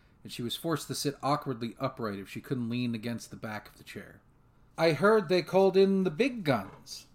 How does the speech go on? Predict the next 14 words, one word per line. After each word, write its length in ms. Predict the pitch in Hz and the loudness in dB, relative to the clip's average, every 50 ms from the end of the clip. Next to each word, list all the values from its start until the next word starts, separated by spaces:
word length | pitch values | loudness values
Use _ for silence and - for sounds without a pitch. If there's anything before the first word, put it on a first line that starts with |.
| - _ _ _ _ _ _ _ _ _ _ _ _ _ | -20 _ _ _ _ _ _ _ _ _ _ _ _ _
"Dragon." 580 | - 135 139 139 135 127 110 117 110 104 101 - _ _ _ _ _ _ _ _ _ _ _ _ _ _ _ _ _ _ _ _ _ _ _ | 0 2 4 4 4 4 2 -2 -6 -6 -8 -10 _ _ _ _ _ _ _ _ _ _ _ _ _ _ _ _ _ _ _ _ _ _ _
"Pretty 300 | - 127 127 131 143 151 | -6 -2 2 4 4 4
big 400 | 143 127 156 185 214 220 185 147 | 2 2 4 4 6 6 4 4
as 160 | 139 120 104 | 0 -2 0
guns 360 | 101 135 151 202 220 190 135 | 0 0 2 2 0 -2 -2
go," 360 | - 123 110 104 101 98 113 131 _ _ _ _ _ - | -2 -2 -2 -2 -4 -6 -10 -14 _ _ _ _ _ -10
Jessica 400 | - 117 104 - - 101 117 104 | -8 -8 -8 -8 -10 -12 -12 -10
said. 340 | - - 110 104 101 110 - _ _ _ _ _ _ _ _ _ _ _ - - _ _ _ _ _ _ _ _ _ - | -10 -8 -8 -8 -10 -12 -14 _ _ _ _ _ _ _ _ _ _ _ -20 -20 _ _ _ _ _ _ _ _ _ -6
"Are 60 | 147 | -4
you 140 | 156 185 196 | -2 -2 -2
doing 260 | - 208 214 220 208 | 0 0 2 2 2
that 160 | 214 214 208 | 2 2 2
on 160 | 196 185 147 - | 2 2 0 0
purpose?" 640 | - - 147 151 - 185 170 147 - - - - | -2 -2 -4 -4 -4 -6 -10 -10 -12 -16 -20 -20